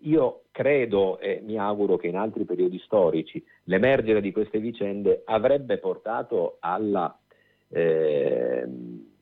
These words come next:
a farle diventare il primo oggetto di discussione nella società e non solo nel, tra i pochi addetti ai lavori o fra,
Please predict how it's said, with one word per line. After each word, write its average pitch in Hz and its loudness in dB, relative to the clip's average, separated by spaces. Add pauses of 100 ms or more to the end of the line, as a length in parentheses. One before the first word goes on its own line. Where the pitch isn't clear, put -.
(520)
a 127 0
farle 135 4
diventare 123 0
il 110 -2
primo 127 -2
oggetto 113 0
di 104 2
discussione 101 -2 (920)
nella 143 4
società 98 -4
e 78 -12
non 78 -14
solo 90 -4
nel, 76 -6 (300)
tra 85 2
i 82 2
pochi 92 2
addetti 87 0
ai 87 2
lavori 87 0
o 80 -2
fra, 76 -6